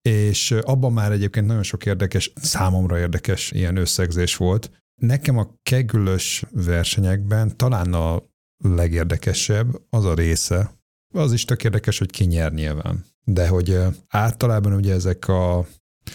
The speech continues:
különböző metrikák szerinti eredmények,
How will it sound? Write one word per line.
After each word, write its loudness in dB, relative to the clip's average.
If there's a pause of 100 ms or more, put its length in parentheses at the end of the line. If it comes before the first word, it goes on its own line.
(200)
különböző 2
metrikák 0
szerinti 0 (140)
eredmények, 0